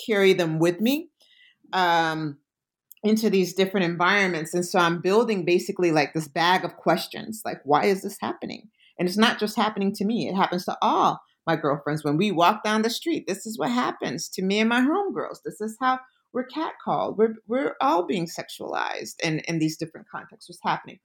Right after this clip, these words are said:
Um, I think the culminating moment was in college, though. Uh, I went to an H B C U, Clark Atlanta University, and my friends and I, was a group of, uh, eight of us. We're still friends to this day. They were all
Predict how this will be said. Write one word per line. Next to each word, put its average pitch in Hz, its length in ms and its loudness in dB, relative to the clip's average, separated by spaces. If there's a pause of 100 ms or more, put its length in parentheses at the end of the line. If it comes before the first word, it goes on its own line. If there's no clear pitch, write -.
(520)
Um, 208 400 2 (100)
I 233 60 0
think 277 280 2
the 226 120 -4
culminating 247 800 2
moment 214 600 2 (560)
was 196 440 2
in 175 180 -2
college, 294 680 0
though. 104 440 -2 (640)
Uh, - 20 0
I 165 260 4
went 190 200 -2
to 254 80 0
an 220 60 2
H 202 220 2
B 208 80 0
C 220 180 -6
U, 196 400 0
Clark 196 240 2
Atlanta 165 260 2
University, 180 760 0
and 156 120 -2
my 165 200 -4
friends 175 260 -2
and 180 100 -2
I, 151 200 0
was 151 160 -4
a 156 80 -6
group 185 300 -2
of, 160 180 0
uh, 151 280 0
eight 180 200 4
of 170 100 -2
us. 147 220 -6
We're 165 80 -2
still 160 280 -4
friends 160 340 -2
to 180 100 -6
this 196 180 -10
day. 107 300 -6 (180)
They 151 80 0
were 147 120 0
all 160 420 2